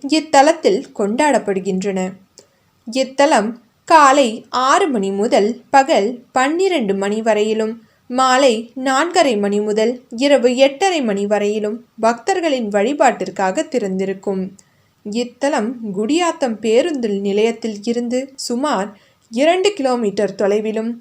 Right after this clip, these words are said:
பள்ளிக்கொண்டாவில் இருந்து பதிமூன்று கிலோமீட்டர் தொலைவிலும், வேலூரில் இருந்து சுமார் முப்பத்தி நான்கு கிலோமீட்டர் தொலைவிலும் அமைந்துள்ளது.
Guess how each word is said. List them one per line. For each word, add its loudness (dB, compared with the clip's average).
பள்ளிக்கொண்டாவில் 2
இருந்து 0
பதிமூன்று 2
கிலோமீட்டர் 0
தொலைவிலும், -2
வேலூரில் 4
இருந்து -2
சுமார் -2
முப்பத்தி -4
நான்கு 0
கிலோமீட்டர் -2
தொலைவிலும் -2
அமைந்துள்ளது. -2